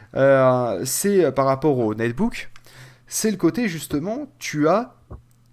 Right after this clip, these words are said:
un navigateur relativement puissant, suffisamment puissant pour que tu puisses faire, euh, quatre-vingt-dix pour cent des usages dessus,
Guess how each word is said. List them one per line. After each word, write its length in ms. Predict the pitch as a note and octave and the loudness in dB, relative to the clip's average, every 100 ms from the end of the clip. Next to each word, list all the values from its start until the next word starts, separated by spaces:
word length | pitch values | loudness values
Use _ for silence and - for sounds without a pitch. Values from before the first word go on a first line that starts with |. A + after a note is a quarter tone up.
| _ _ _ _ _ _ | _ _ _ _ _ _
un 140 | E3+ F3+ | -2 0
navigateur 760 | F3+ D#3 D3+ D3 D#3 D3+ C#3 | 0 0 -2 0 2 2 2
relativement 680 | A2+ G2+ A#2+ B2 B2 B2+ B2+ | -2 -6 -2 -4 -4 -6 -6
puissant, 320 | B2+ C#3+ A3 | -6 -8 -6
suffisamment 460 | A#3+ C#3 C3 C#3 C#3 | -6 -8 -4 -2 -4
puissant 340 | C3+ C#3 E3 | -8 -6 -4
pour 200 | D3+ A#2+ | -6 -10
que 40 | - | -14
tu 100 | B2+ | -18
puisses 300 | - C3+ - | -12 -10 -8
faire, 320 | - C#3 A#2+ | -2 -2 -2
euh, 60 | G#2+ | -4
quatre-vingt-dix 440 | D3+ C3+ C#3+ C#3 | -8 -6 -6 -6
pour 140 | C#3 | -8
cent 140 | B2+ C#3+ | -8 -6
des 200 | B2+ A#2+ | -6 -6
usages 280 | A#2+ B2+ B2 | -4 -4 -4
dessus, 360 | C3 C3 B3+ | -6 -6 -10